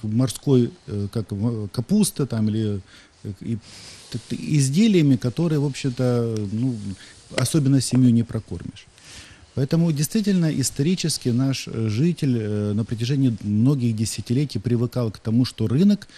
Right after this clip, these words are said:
это единственное место, где можно купить продукты. Да, мы чётко понимали, что на рынке нас обвешивают. Мы прекрасно понимали, что, э, товар может быть и сомнительного происхождения, хотя,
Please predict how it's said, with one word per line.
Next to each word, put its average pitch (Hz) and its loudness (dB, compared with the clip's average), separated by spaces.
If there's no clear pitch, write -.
это 127 -2
единственное 139 0
место, 120 2
где 107 -2
можно 104 -2
купить 92 -8
продукты. 82 -8
Да, 147 4
мы 131 6
чётко 214 0
понимали, 156 4
что - -4
на 117 2
рынке 143 -2
нас 127 -2
обвешивают. 92 -8
Мы 107 -4
прекрасно 170 -4
понимали, 131 0
что, 131 -2
э, 110 -2
товар 143 -2
может 135 0
быть 131 -2
и 120 -2
сомнительного 131 0
происхождения, 120 -2
хотя, 139 -2